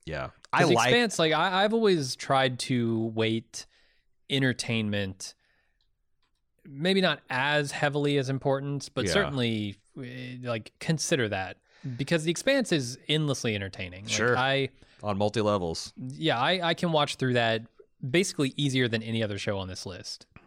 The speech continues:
Speaker 2: Um,
Speaker 1: If I had to pick one to rewatch right now, it'd be The Expanse season, season four.
Speaker 2: Yeah. So, uh, like, I don't wanna discount just how entertaining it is
Speaker 1: Well, here's the other
Speaker 2: because
Speaker 1: thing is, like,
Speaker 2: it's partially what I'm in T V for.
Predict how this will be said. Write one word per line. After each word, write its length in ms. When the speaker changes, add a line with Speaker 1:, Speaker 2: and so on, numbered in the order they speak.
Speaker 2:
Um, 500
Speaker 1:
If 80
I 80
had 100
to 60
pick 180
one 160
to 80
rewatch 420
right 160
now, 140
it'd 120
be 80
The 80
Expanse 360
season, 420
season 300
four. 320
Speaker 2:
Yeah. 220
So, 480
uh, 120
like, 160
I 60
don't 160
wanna 200
discount 760
just 220
how 160
entertaining 560
it 100
is 60
Speaker 1:
Well, 100
here's 220
the 100
other 160
Speaker 2:
because 80
Speaker 1:
thing 180
is, 200
like, 400
Speaker 2:
it's 100
partially 340
what 100
I'm 60
in 120
T 180
V 120
for. 200